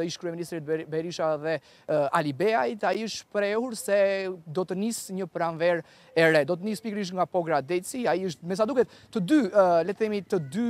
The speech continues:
ë, opo-, ë, partitë politike, të dyja partitë politike, qoftë Partia e Lirisë apo qoftë edhe Partia Demokratike, e din problemet që ndodhin në Korçë. Janë probleme, në fakt, të cilat, ë, paraqiten fare lehtë, janë fare të dukshme, nuk ka nevojë për syze. Mund shihen me një shikim të lehtë për shkak të deputetëve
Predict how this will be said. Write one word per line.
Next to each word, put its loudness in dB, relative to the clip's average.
ë, 4
opo-, -2
ë, -6
partitë -2
politike, -4
të -4
dyja 0
partitë -8
politike, -4
qoftë 0
Partia -2
e -4
Lirisë -2
apo -4
qoftë -4
edhe -2
Partia -4
Demokratike, -2
e 0
din -4
problemet -2
që -8
ndodhin 0
në -20
Korçë. 0
Janë -2
probleme, -2
në -14
fakt, 0
të -4
cilat, 0
ë, 4
paraqiten 4
fare 2
lehtë, -2
janë 0
fare 2
të -12
dukshme, -6
nuk -6
ka 0
nevojë -2
për -4
syze. -4
Mund -2
shihen -2
me -4
një -6
shikim -6
të 0
lehtë 2
për -6
shkak -2
të -6
deputetëve 0